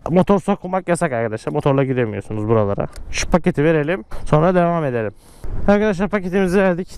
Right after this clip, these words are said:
Teslimatı yaptım. Hemen maydanoz döner attı. Şu Multikent'teki, Yenikent'teki maydanoz dönere gideceğiz. Değil mi? Üç tür güzel adresler geliyor. Daha hiç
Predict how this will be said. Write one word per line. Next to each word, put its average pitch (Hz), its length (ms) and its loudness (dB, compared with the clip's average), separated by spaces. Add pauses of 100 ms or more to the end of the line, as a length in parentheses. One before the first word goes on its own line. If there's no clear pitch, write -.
Teslimatı 180 540 0
yaptım. 180 360 -2
Hemen 175 220 0
maydanoz 165 500 0
döner 156 180 0
attı. 147 360 -2
Şu 151 280 0
Multikent'teki, 139 600 -2
Yenikent'teki 139 640 0 (380)
maydanoz 160 400 2
dönere 160 280 2
gideceğiz. 131 380 -2 (180)
Değil 240 120 4
mi? 233 60 0
Üç 233 160 0
tür 233 120 2
güzel 208 300 2
adresler 202 380 0
geliyor. 160 380 0 (280)
Daha 170 160 2
hiç - 220 -4